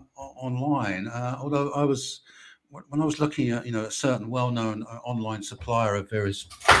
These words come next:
books and goods, um, I noticed that it said that, um, it said that, you know, there was out, they were out of stock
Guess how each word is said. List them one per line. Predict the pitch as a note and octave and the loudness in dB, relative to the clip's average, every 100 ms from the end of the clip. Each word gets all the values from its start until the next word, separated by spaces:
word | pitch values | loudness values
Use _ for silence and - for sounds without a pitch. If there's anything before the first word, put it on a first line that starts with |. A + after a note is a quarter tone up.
| - - - - | 4 0 -4 0
books | E3+ - | 2 2
and | - - | -2 2
goods, | C3+ G#2 - - - - - - | 2 2 2 0 -2 -12 -14 6
um, | B2+ C3+ A#2+ - - - - | 10 10 10 2 -14 -2 6
I | |
noticed | C3+ D3+ F3 D3 - | 12 12 12 8 6
that | C3+ C3 | 6 6
it | B2+ | 4
said | - C#3 C3+ - | 2 4 4 2
that, | C3 C3 B2+ | -2 -2 2
um, | B2 B2 A#2+ A#2 - - - _ _ _ - - - - - | 4 4 2 0 -4 -10 -10 _ _ _ -18 -18 -20 -20 -4
it | D3 | -2
said | D3 D3 D3 | 6 6 6
that, | C3+ | 0
you | C#3 C3+ | 4 4
know, | |
there | B2 C3+ | 6 6
was | C3+ - - | 4 -2 2
out, | C#3+ C#3+ | 4 4
they | C3 | 2
were | C3+ | 2
out | B2+ C3 | 2 0
of | C3 | -2
stock | - D#3+ G#2+ - - | 0 2 2 0 -12